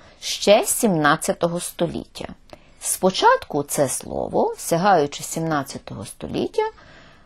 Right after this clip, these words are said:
вживали як іменник, і цей іменник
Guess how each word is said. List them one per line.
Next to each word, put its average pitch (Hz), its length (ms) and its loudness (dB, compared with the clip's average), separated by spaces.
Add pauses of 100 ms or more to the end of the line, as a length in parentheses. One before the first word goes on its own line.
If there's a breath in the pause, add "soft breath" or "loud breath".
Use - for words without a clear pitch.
(380 soft breath)
вживали 175 480 4
як 214 340 4
іменник, 135 680 -2 (280)
і 151 100 0
цей 466 460 6
іменник 226 680 -2